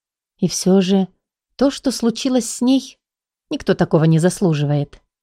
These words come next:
Я искренне рада, что девушка выжила и получила возможность заниматься любимым делом. Но забыть о том,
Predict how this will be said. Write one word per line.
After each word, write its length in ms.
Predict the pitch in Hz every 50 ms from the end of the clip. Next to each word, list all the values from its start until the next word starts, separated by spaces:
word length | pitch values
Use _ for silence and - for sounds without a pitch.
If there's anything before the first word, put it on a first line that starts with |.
| _ _ _ _ _ _ _ _ _ _ -
Я 160 | 277 330 339
искренне 460 | 330 285 - - 277 262 247 254 269
рада, 240 | 294 330 339 220 185
что 180 | - - 208 175
девушка 400 | 160 190 185 190 - - - 170
выжила 340 | 175 233 233 190 185 170
и 100 | 170 165
получила 460 | 160 - 170 175 170 - - 214 196 170
возможность 640 | 180 175 175 190 214 233 214 190 208 190 196 -
заниматься 540 | - 175 185 202 208 202 214 226 226 - 220
любимым 480 | 208 208 190 180 226 220 214 214 208 196
делом. 400 | 202 269 262 202 165 151 147 - _ _ _ _ _ _ _ _ _ _ _ _ _ -
Но 100 | 190 175 156
забыть 340 | 156 156 143 175 180 -
о 80 | 185 160
том, 420 | - - 180 190 214 220 208 -